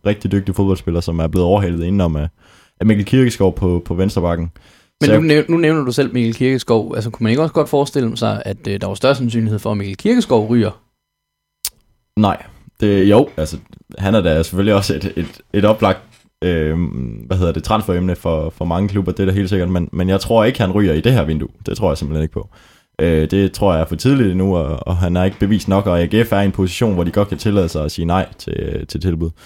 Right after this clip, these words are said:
Speaker 1: Jeg ved godt, hans kontrakt snart udløber, og han, øh, sikkert godt snart må begynde at snakke med andre klubber, men, øh, men, øh, men nej, jeg tror ikke, han ryger i det her vindue. Der tror jeg, det er mere sandsynligt, at, at Adam Eggersley ryger til en... Øh,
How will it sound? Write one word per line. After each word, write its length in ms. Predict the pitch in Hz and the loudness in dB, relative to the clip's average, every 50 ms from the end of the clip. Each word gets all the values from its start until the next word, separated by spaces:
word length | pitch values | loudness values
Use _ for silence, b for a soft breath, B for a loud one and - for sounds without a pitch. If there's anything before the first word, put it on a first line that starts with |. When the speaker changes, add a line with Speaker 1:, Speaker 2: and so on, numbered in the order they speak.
| b b b b b b _ - | b b b b b b _ 0
Speaker 1:
Jeg 80 | 101 113 | 2 4
ved 100 | 127 127 | 6 6
godt, 120 | 120 110 | 4 4
hans 260 | 123 104 95 - - | 2 0 0 -4 -6
kontrakt 380 | - - 95 90 110 107 107 - | -4 -4 -2 0 0 -2 -2 -2
snart 240 | - 98 92 82 82 | -2 -2 0 0 2
udløber, 400 | 95 113 123 117 101 85 78 73 | 2 2 4 4 2 2 0 0
og 240 | 78 76 85 82 - _ - | 0 0 -2 -4 -6 _ -4
han, 260 | 92 95 82 80 78 | -2 -2 0 0 -2
øh, 760 | 73 67 62 64 60 57 55 55 55 55 53 52 50 50 53 - - | -2 -2 -4 -4 -4 -4 -4 -4 -6 -6 -6 -6 -8 -8 -10 -12 -14
sikkert 340 | - - - 98 104 90 - | -10 -8 -4 -2 -2 -2 0
godt 160 | - 98 101 | 0 -2 0
snart 220 | - 107 101 92 87 | 0 0 0 0 0
må 80 | 85 | -2
begynde 260 | 78 - 87 92 92 | -2 -2 -2 0 0
at 60 | 92 - | -2 -2
snakke 200 | 90 87 90 90 | -4 -4 -4 -4
med 60 | 78 | -2
andre 160 | 85 98 98 | -2 -2 -2
klubber, 320 | 92 - 101 101 95 90 78 | -2 0 -2 0 0 0 -2
men, 220 | 76 73 76 78 | -2 -4 -4 -4
øh, 60 | 76 73 80 - _ _ _ _ _ _ _ _ _ _ _ - | -4 -6 -6 -10 _ _ _ _ _ _ _ _ _ _ _ -2
men, 320 | 78 98 90 87 85 80 | 0 2 2 2 2 0
øh, 400 | 78 73 67 69 69 69 65 - - - - - | 0 0 -2 -2 -4 -4 -6 -8 -10 -14 -20 -10
men 180 | - 95 101 | -4 -2 0
nej, 120 | 98 104 110 | 0 2 2
jeg 180 | 107 107 107 | 2 2 2
tror 120 | - 135 123 | 2 0 0
ikke, 100 | 123 127 | 0 0
han 80 | 120 | -2
ryger 160 | 120 120 107 98 | 0 0 0 0
i 20 | |
det 80 | 92 107 | 0 -2
her 80 | 104 98 | -2 -2
vindue. 240 | 101 107 92 - - _ _ _ - | -2 -2 -4 -6 -8 _ _ _ -6
Der 80 | 98 | -4
tror 220 | 101 - - 117 101 | -4 0 0 2 2
jeg, 80 | 92 | 2
det 80 | 98 92 | 0 0
er 40 | 92 | 0
mere 180 | 101 117 139 | 2 0 0
sandsynligt, 400 | 135 113 98 - 107 98 90 85 | 0 0 -2 -2 -2 -2 0 0
at, 120 | 82 76 - - | -2 -2 -4 -6
at 160 | - 78 - - | -6 -6 -4 -2
Adam 260 | 76 76 - 82 98 | -2 -2 0 0 2
Eggersley 300 | 123 127 110 - - 76 80 | 2 0 0 -2 -4 -2 -2
ryger 160 | 82 80 78 | -2 -2 -2
til 220 | - - 76 71 | -4 -6 -6 -6
en... 180 | 71 71 69 64 | -6 -8 -8 -10
Øh, 60 | 57 | -12